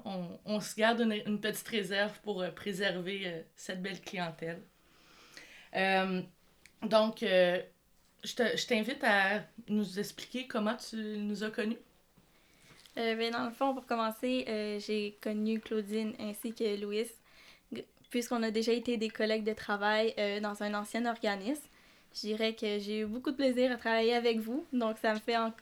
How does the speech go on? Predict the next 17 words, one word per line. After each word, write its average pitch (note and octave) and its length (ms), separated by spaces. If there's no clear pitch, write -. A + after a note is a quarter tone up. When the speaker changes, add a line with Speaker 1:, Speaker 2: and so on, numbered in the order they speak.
Speaker 2:
entièrement A#3+ 460
plaisir A#3+ 400
de G#3+ 320
faire A3+ 280
ce - 60
podcast A3+ 540
avec G#3 240
vous G#3 140
aujourd'hui, G3 600
là. F#3 120
Speaker 1:
Ah, - 100
super, - 460
je - 60
suis - 80
contente G3 340
de G3+ 80
l'entendre. F#3 600